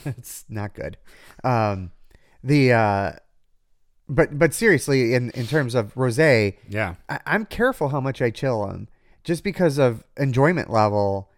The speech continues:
Speaker 1: And you may find that, like, you want this at barely cellar temperature.
Speaker 2: Yeah.
Speaker 1: Versus some, you know, something that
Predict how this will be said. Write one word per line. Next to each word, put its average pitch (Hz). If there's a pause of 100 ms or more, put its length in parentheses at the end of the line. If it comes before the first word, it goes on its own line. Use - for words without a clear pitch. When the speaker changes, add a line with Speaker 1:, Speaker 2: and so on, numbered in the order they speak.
(360)
Speaker 1:
And 131
you 190
may 208
find 151
that, 127
like, 120
you 147
want 143
this 139
at 117
barely 135
cellar 143
temperature. 101
Speaker 2:
Yeah. 90 (480)
Speaker 1:
Versus 120
some, 131 (140)
you 127
know, 117 (180)
something 135
that 127